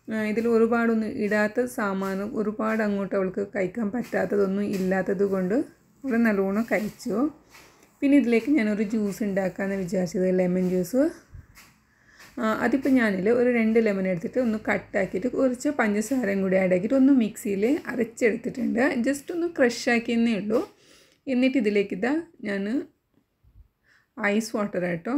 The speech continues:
അല്ലെങ്കിൽ ഞങ്ങൾ ഫ്രിഡ്ജിൽ ഐസൊന്നും വെക്കാറില്ല. പക്ഷേ ഇപ്പം നല്ല ദാഹം ഉള്ള ഒരു നേരമായതുകൊണ്ട്, ആ, കുറച്ച് ഐസ് വാട്ടർ എടുത്തിട്ടിട്ടുണ്ട്, ക്യൂബിഡ്സ് ഇട്ട്, ഇട്ടിട്ടില്ല. എന്നിട്ടൊന്ന് പഞ്ചസാര ഒന്ന് അലിയിച്ചെടുത്തിട്ട്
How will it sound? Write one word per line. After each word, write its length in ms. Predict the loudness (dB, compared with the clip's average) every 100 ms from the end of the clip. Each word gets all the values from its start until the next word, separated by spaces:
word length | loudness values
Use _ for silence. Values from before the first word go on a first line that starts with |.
| -2 -6 -6
അല്ലെങ്കിൽ 400 | -2 -2 -2 0
ഞങ്ങൾ 240 | -2 -4
ഫ്രിഡ്ജിൽ 360 | -6 -4 -2 0
ഐസൊന്നും 460 | -2 -4 -4 -2
വെക്കാറില്ല. 720 | -2 -4 -6 -6 -2 -2 -2 -4 -6 -8 -20 -20 _ -6
പക്ഷേ 240 | -4 -2
ഇപ്പം 300 | -4 -2 -4
നല്ല 220 | -2 -2
ദാഹം 640 | -2 -2 -2 -4 -4 -4 -4
ഉള്ള 220 | -4 -2
ഒരു 180 | 2 2
നേരമായതുകൊണ്ട്, 840 | 0 -2 -2 0 -2 -2 -4 -4 -6 -8 _ -20 -20 _ -8
ആ, 300 | -6 -4 -6
കുറച്ച് 320 | -6 -4 0
ഐസ് 360 | 0 0 -4 -4
വാട്ടർ 300 | -4 -2 -2
എടുത്തിട്ടിട്ടുണ്ട്, 920 | -2 -4 -10 -10 -6 -4 0 0 -2 -6
ക്യൂബിഡ്സ് 500 | -6 -4 -2 -4 -4
ഇട്ട്, 180 | -10 -10 -10
ഇട്ടിട്ടില്ല. 460 | -10 -8 -8 -4 -2 -2 -4 _ -20 -20 -16 -14 -14 -16 _ _ -20 _ _ _ _ -2
എന്നിട്ടൊന്ന് 800 | 0 2 2 2 0 -2 -4 -6
പഞ്ചസാര 600 | -2 -2 -2 -2 0 2 0 -2 -4
ഒന്ന് 220 | -4 -2
അലിയിച്ചെടുത്തിട്ട് 920 | -2 0 -2 -2 -4 -4 -6 -4 -4